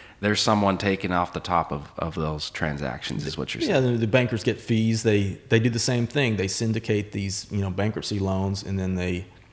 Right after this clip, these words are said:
Speaker 2: they get fees for doing that as well. So, yeah.
Speaker 1: Son of a
Speaker 2: They got fee-, but, you know, their, their very own bank may have lost, you know, um, a s-, well, what they do is, um, they'll only hold, so these,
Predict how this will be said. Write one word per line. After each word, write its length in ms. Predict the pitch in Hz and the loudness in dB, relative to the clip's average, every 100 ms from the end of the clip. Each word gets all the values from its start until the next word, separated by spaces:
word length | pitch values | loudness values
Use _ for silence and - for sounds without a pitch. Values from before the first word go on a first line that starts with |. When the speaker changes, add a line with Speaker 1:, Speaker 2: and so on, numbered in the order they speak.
| - - - - - | -20 -20 -20 -16 -6
Speaker 2:
they 160 | 107 95 | -2 0
get 180 | 95 | 0
fees 340 | - 104 101 95 | 0 -2 0 -2
for 140 | - | -2
doing 300 | 95 101 107 | 0 2 2
that 180 | 110 110 | 2 0
as 140 | 101 | 0
well. 280 | 110 123 95 | 0 2 0
So, 340 | 92 95 90 98 - - | -2 -4 -4 -6 -10 -10
yeah. 200 | - 120 - - - | 0 0 0 -10 -14
Speaker 1:
Son 320 | - - 92 | -10 -4 -2
of 120 | 95 | 0
a 220 | 87 - 82 | -2 -6 0
Speaker 2:
They 60 | 87 | 4
got 200 | 117 117 | 4 4
fee-, 360 | - 131 139 139 | 4 6 6 8
but, 240 | 135 135 | 6 8
you 60 | 151 | 8
know, 140 | 139 | 8
their, 260 | 127 143 131 | 10 10 10
their 200 | 139 143 | 10 10
very 320 | 143 147 139 | 10 8 8
own 200 | 127 113 | 6 6
bank 520 | 131 156 113 110 - - | 6 4 2 0 -6 0
may 220 | 117 117 | 2 4
have 160 | 113 110 | 4 4
lost, 560 | 113 107 107 - - - - | 4 6 4 0 -6 -14 -8
you 140 | 120 110 | 0 2
know, 360 | 101 95 95 92 | 2 2 2 0
um, 440 | 92 90 90 101 - - | 0 0 -2 -6 -12 -10
a 40 | 101 | -10
s-, 160 | - - - - | -10 -14 -20 2
well, 160 | 208 185 | 6 8
what 240 | 185 214 | 8 6
they 140 | 175 139 | 6 6
do 600 | 127 160 151 117 107 110 - - - _ | 8 8 10 8 4 0 -6 -20 -20 _
is, 340 | 127 120 110 - | 2 4 4 4
um, 540 | 117 107 101 95 101 - - - | 6 6 4 2 -2 -10 -10 4
they'll 200 | 143 139 | 6 6
only 300 | 147 139 117 | 6 4 2
hold, 580 | 101 139 135 120 113 107 | 2 6 6 6 2 2
so 140 | 160 | 2
these, 180 | 151 143 | 2 0